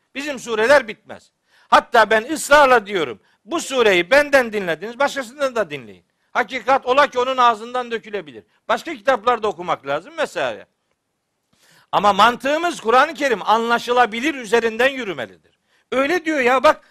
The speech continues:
"Ve nüyessiruke", kolaylaştırıyoruz sana. "Lil yusra", zaten kolay olan şey.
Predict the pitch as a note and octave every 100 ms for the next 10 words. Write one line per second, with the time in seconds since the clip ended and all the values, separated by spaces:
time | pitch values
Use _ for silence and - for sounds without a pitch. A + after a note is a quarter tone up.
0 | _ E3 B3 C#4 C#4+ D4 - - E4+ D#4
1 | A3 A#3 A3+ C4+ C#4 C#4 C4+ D4+ D#4 E4
2 | C#4+ B3+ C4 C4 - _ _ - C4 C4
3 | B3+ A3 G3 A#3+ D#4 D4 C#4 A#3+ B3 G#3
4 | F3 C#3+ - G#2+